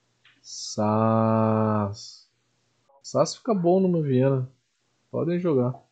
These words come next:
Saaz ou Mittelfru. Fica bem legal. Saaz, Mittelfru, Tettnanger. Se quer bem floral mesmo, joga um Styrian Gold. O José Vitor tá fal-, tá perguntando quais os lúpulos preferidos pra Lager e Ale.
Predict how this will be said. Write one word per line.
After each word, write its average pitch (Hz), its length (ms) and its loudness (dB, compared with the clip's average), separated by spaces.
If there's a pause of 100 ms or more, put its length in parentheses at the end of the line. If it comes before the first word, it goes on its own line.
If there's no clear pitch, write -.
(360)
Saaz 160 420 2
ou 175 80 2
Mittelfru. 143 800 0 (180)
Fica - 160 -6
bem 123 160 -2
legal. 113 400 2
Saaz, 156 380 2
Mittelfru, 139 680 -2 (840)
Tettnanger. 160 880 4 (600)
Se - 240 -10
quer 170 160 6
bem 165 460 4
floral 180 460 8
mesmo, 180 420 6
joga 160 240 4
um - 20 2
Styrian 160 460 -2
Gold. 123 500 6 (2000)
O - 220 0
José 131 460 4
Vitor 185 600 4
tá 180 340 4
fal-, 165 640 0
tá 151 120 -2
perguntando 165 680 2
quais 160 360 0
os - 240 -12
lúpulos 165 340 0
preferidos 160 680 0
pra 147 260 0
Lager 156 480 4
e 131 260 6
Ale. 123 320 6